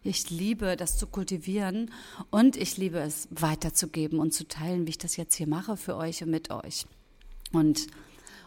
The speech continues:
um mehr Menschen erreichen zu können, weil dann bekomme ich auch mehr Energie zurück, ne? Teilen, das sind die kollektiven Kanäle. Ich habe nur kollektive Kanäle bei mir definiert. Das heißt nicht,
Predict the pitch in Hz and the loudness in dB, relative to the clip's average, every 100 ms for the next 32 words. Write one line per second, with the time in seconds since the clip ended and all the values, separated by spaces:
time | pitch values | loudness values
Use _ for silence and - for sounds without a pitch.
0 | - 175 160 160 160 165 180 160 156 190 | -4 0 4 4 4 4 2 0 2 0
1 | - 202 196 - 160 151 147 160 151 143 | 0 0 0 0 2 2 2 0 0 -2
2 | - - 160 160 - - 170 185 160 170 | -6 -6 -2 -2 -4 -6 -4 -2 -2 0
3 | 185 - 185 165 180 - 185 175 233 233 | 2 2 2 2 0 0 0 2 -2 -4
4 | - - - _ - 165 202 - - - | -14 -20 -20 _ -2 0 0 -6 -16 -6
5 | - 147 220 226 170 185 196 - 208 202 | -2 0 2 2 4 2 2 0 2 2
6 | 208 190 190 190 175 180 202 202 - 170 | 0 -2 0 2 4 4 4 4 2 0
7 | 175 185 185 214 240 277 277 220 196 185 | 2 2 0 0 2 2 0 -6 -4 -2
8 | 175 175 165 165 165 156 156 170 240 233 | 0 2 2 2 2 0 0 2 2 2
9 | 180 170 - 233 - | 0 0 4 4 2